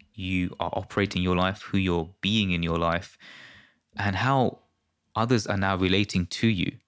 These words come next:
And this affects everything. This affects your work. This affects your personal life. This affects your own inner happiness and joy and inner peace. And so what is it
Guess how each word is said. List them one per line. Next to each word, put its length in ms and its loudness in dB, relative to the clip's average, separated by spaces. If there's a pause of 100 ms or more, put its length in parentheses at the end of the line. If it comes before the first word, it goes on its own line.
(640)
And 80 0
this 120 2
affects 240 -2
everything. 280 0
This 160 0
affects 260 -2
your 80 0
work. 280 2
This 140 -6
affects 220 -6
your 80 -8
personal 360 0
life. 180 -2
This 240 -4
affects 400 -8 (920)
your 180 2
own 400 2
inner 200 2
happiness 460 -2
and 120 -2
joy 260 2
and 160 -4
inner 180 -4
peace. 380 -4 (1400)
And 100 2
so 360 6 (800)
what 220 4
is 120 4
it 280 2